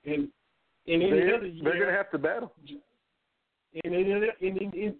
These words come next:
Speaker 1: in any other year, you know, outside of Harden and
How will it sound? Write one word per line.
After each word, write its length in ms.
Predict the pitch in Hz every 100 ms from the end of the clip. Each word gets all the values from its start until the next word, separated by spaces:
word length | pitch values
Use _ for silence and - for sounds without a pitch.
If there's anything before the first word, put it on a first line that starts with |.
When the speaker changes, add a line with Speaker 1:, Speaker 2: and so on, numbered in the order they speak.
| _
Speaker 1:
in 260 | 175 180 170
any 240 | 202 196
other 180 | 190 -
year, 480 | 165 156 156 160 170 - - _ _ _ _ _ _ _ _
you 120 | 180 165
know, 340 | 151 156 160 151 _ _ _ _ _ _ _ -
outside 500 | 165 147 180 175 165
of 120 | 143
Harden 340 | 170 190 170
and 200 | 160 160